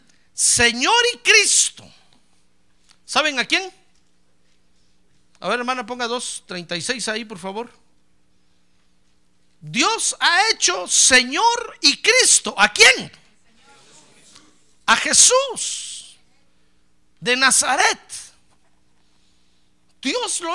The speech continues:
hizo Señor y Cristo. Ahora, con esta declaración del apóstol Pedro, fíjese, cuando estaba predicando aquí,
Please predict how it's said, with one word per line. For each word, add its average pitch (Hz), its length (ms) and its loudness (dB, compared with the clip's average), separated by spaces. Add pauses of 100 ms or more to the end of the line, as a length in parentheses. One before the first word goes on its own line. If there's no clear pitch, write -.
(140)
hizo - 640 -4
Señor 330 480 2 (200)
y 508 40 -20
Cristo. - 560 0 (1600)
Ahora, 370 440 0 (440)
con 214 180 -2
esta 302 400 -2
declaración 190 800 -6
del 185 140 -6
apóstol 202 520 -10
Pedro, 240 320 -8
fíjese, - 460 -18
cuando 127 200 -20
estaba 233 300 -8
predicando 165 540 -12
aquí, 196 360 -12